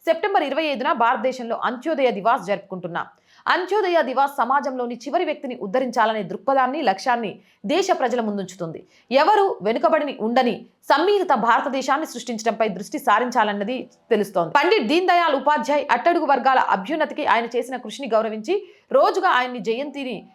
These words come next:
గుర్తించాలని భారత ప్రభుత్వం నిర్ణయించి, రెండు వేల పద్నాలుగులో అంత్యోదయ దివాస్ని మొదటిసారిగా పాటించారు. ఏదేమైనా కానీ, ఒక పక్క నుంచి భారతీయ సందర్భంలో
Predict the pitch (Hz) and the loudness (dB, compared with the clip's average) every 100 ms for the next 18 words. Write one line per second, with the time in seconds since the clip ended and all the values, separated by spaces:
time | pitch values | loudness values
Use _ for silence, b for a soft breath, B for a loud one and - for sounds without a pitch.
0 | - 196 - 370 359 285 240 269 240 233 | -8 -6 -2 0 2 2 2 -2 0 0
1 | 277 247 226 233 220 202 208 262 269 359 | 0 -2 -4 -4 -4 -4 -6 -8 -4 -2
2 | 302 330 320 302 233 - 330 339 294 196 | 0 2 0 0 -2 0 0 0 -2 -4
3 | 233 269 330 285 247 208 214 214 339 240 | -4 -4 0 0 0 0 -2 -2 -4 -2
4 | 285 247 214 208 240 214 202 175 165 - | -2 0 0 2 0 0 -2 -8 -8 -8
5 | _ _ _ 247 302 403 403 381 370 339 | _ _ _ -4 0 0 0 0 -2 -2
6 | 339 427 - _ _ - 247 302 285 285 | -2 -6 -10 _ _ -8 -4 -2 -2 -2
7 | 349 349 330 370 339 - - 190 220 247 | -2 -2 -4 -2 -2 -4 -14 -6 0 2
8 | 320 330 320 294 277 233 262 240 269 262 | 2 -2 0 0 -2 -8 -6 -4 -6 -2
9 | 269 | -4